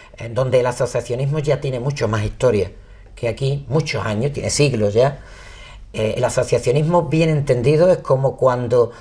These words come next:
tú dices, "Bueno, yo solo no puedo luchar contra el Corte Inglés o contra una gran superficie, pero si todos nos unimos y compramos juntos, el producto en el que yo tengo que vender <laughs> o tratar de vender, que lo vende el Corte Inglés,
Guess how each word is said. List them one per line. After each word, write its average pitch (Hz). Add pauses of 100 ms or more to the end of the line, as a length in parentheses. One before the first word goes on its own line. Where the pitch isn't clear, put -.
(100)
tú 143
dices, 139
"Bueno, 143
yo 143
solo 160
no 160
puedo 135
luchar 127
contra 107
el 107
Corte 123
Inglés 135
o 143
contra 117
una 123
gran 117 (380)
superficie, - (120)
pero 135
si 135
todos 175
nos 180
unimos 170
y 113
compramos 147
juntos, 202 (880)
el 143
producto 156
en 175
el 165
que 160
yo 160 (260)
tengo 127
que 139
vender 127
<laughs> -
o 139
tratar 139
de 143
vender, 143
que 127
lo 107
vende 139
el 135
Corte 139
Inglés, 151